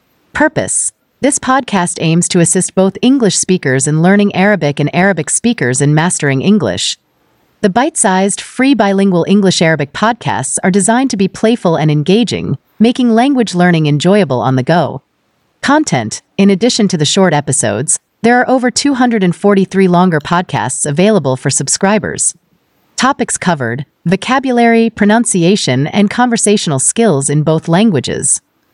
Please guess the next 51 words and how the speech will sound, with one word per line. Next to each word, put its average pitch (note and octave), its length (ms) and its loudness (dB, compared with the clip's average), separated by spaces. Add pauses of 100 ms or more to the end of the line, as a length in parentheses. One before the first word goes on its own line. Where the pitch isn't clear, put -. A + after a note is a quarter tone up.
(280)
Where A#3+ 220 2
to B3 160 -4
listen? G3+ 540 -2 (640)
Apple C#4 360 -4
Podcasts, D3+ 580 -2 (180)
H A#3+ 240 0
T A#3 140 0
T G3+ 160 0
P F#3 180 2
S D#3 140 0
colon E3+ 340 0
slash C#3 380 -2
slash F#3+ 320 -2
podcasts F3+ 640 -4
dot G3+ 180 0
apple B3+ 280 -2
dot F#3 180 0
com E3+ 300 0
slash A3 340 0
a A3 80 0
slash F#3+ 400 -2
podcasts G#3+ 600 -2
slash D3+ 280 -2
things C#3+ 300 -2
dash G#3+ 280 -2
u A3 60 0
dash G3 320 0
need F#3+ 160 2
dash F#3+ 240 0
to G3 100 -4
dash F3+ 300 0
know A3+ 160 2
dash F#3 300 0
about C#3 240 -2
dash D#3+ 260 -2
Arabic D#3 380 -2
dash C#3+ 320 -2
and F3 100 2
dash G#3 260 0 (100)
English G#3 300 0
slash C#3 220 -2 (120)
I - 20 -2
D D#3+ 160 -2
one G3 240 2
five F#3+ 240 -2
six - 260 -4
eight D#3+ 160 -2
nine D#3+ 260 0
six - 280 -4
four D#3 180 0
six - 220 -4